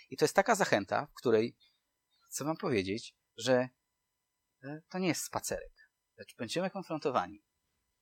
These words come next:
Więc jeśli kto chce pójść za mną, co, co ten tekst mówi? No po pierwsze, Pan Jezus dosyć, dosyć delikatnie zaczyna z nami,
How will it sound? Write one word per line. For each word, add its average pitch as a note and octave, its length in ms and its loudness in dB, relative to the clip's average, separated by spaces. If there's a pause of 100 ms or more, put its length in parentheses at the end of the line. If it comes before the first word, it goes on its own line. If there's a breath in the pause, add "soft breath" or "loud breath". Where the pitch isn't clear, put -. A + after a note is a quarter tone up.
(1400 soft breath)
Więc G#3 260 12
jeśli C4+ 340 12
kto G3+ 160 12
chce C4+ 220 12
pójść G3+ 240 10
za E3+ 140 12
mną, G2+ 260 4 (160)
co, G#4+ 240 12
co - 180 12
ten D4+ 140 10
tekst - 260 12
mówi? A2+ 320 8
No G3 120 8
po A#3+ 100 10
pierwsze, B3+ 300 12
Pan A3 180 12
Jezus A3 260 6
dosyć, F#3+ 440 10
dosyć E3 360 10
delikatnie F#3 520 12
zaczyna B2+ 400 12
z B2+ 80 4
nami, A#2 400 8